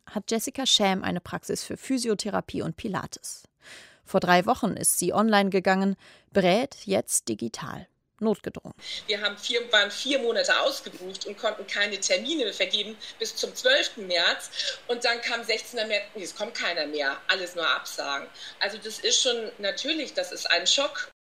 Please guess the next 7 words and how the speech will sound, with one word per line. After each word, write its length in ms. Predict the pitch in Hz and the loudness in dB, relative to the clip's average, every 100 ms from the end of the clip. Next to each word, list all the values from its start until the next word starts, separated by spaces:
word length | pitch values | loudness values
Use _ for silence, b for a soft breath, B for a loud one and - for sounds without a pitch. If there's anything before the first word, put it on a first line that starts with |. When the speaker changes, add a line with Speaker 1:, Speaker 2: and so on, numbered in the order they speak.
| _ - | _ 0
Speaker 1:
Jessica 380 | 196 208 202 | 2 0 0
Schäm 460 | 185 - 196 254 269 | 0 2 2 0 0
hat 120 | 247 | -2
sich 200 | 233 233 | -2 0
ein 100 | 220 - | -2 0
Online-Portal 720 | 202 196 165 160 170 - 175 | 2 4 2 0 -4 -2 0
eingerichtet. 680 | 170 180 180 175 185 - 175 | 2 2 2 2 0 0 -2